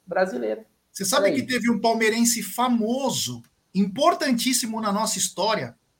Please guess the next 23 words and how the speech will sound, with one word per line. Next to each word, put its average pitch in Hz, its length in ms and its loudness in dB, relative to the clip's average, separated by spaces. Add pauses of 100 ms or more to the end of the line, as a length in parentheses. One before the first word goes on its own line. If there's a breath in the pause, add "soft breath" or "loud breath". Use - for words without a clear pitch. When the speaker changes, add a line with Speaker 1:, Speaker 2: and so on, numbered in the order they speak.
(720)
Speaker 2:
desses 208 380 0
tempos, 240 400 0
hein? 240 100 -2
Não 202 120 -4
faz 247 180 -2
muito 294 260 -6
tempo, 262 400 -8 (540)
que 233 140 -4
jogou 233 440 2
no 294 60 -2
América 208 440 0
do 151 100 -6
Speaker 1:
É. - 20 -8
Speaker 2:
México. 196 300 -4
Aliás, 294 200 6
dois. 220 540 2 (180)
Speaker 1:
Não 117 60 -6
é 117 100 0
o 123 40 0
Arlindo 131 440 -2
Cruz, 143 320 -2
não. 117 240 -6 (240)
Speaker 2:
Dois. 190 560 4